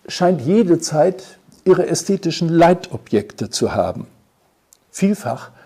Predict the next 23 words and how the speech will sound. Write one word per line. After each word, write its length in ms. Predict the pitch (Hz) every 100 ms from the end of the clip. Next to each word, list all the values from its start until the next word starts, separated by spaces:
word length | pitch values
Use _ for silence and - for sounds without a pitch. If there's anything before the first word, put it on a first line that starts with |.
| - _
waren 200 | 143 151
dies 340 | 143 170 - -
die 180 | 160 185
Endgeräte 720 | 185 190 160 139 147 143 143
der 120 | 131
Mobilität. 840 | 135 127 139 123 110 92 - - _ _ _
Früher 380 | - - 104 98
Pferde 400 | 90 131 127 123
und 180 | - 101
Kutschen, 480 | 165 170 - 185 - _ _ _ _ _ -
später 480 | - 117 110 143 127
Autos. 560 | 139 160 165 156 - - _ _ _ _ _ _ _ _ _ -
Und 100 | -
was 180 | - -
kommt 240 | 135 131
dann? 260 | - 185 196 _ _ _ _ _ _ _ _ _ -
Heute 320 | - 196 196
sind 180 | 190 175
es 140 | -
vermutlich 720 | 170 156 160 151 147 - - _ _ _
Handys 500 | - 185 147 113 127
oder 160 | 131 131
Smartphones, 1000 | 170 156 - - 104 - - - -